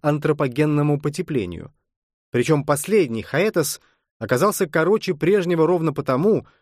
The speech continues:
что антропогенные факторы пока пересиливают природные. Главная загадка: что же это за факторы, которые способствовали приостановке глобального потепления?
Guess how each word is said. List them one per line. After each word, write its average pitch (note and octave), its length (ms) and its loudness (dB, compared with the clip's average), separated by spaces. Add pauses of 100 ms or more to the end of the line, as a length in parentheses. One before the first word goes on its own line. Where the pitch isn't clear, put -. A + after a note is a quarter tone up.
(140)
что - 180 2
антропогенные D3+ 680 0
факторы F3 480 -2
пока D3+ 300 0
пересиливают D3+ 840 -2
природные. A2 640 -2 (1120)
Главная E3 400 2
загадка: D#3+ 500 -4 (220)
что - 320 0
же F3+ 100 0
это E3 240 2
за B2 140 0
факторы, F3 480 0
которые D#3+ 400 2
способствовали D#3+ 840 0
приостановке D3+ 640 0
глобального B2 640 0
потепления? A#2+ 720 -8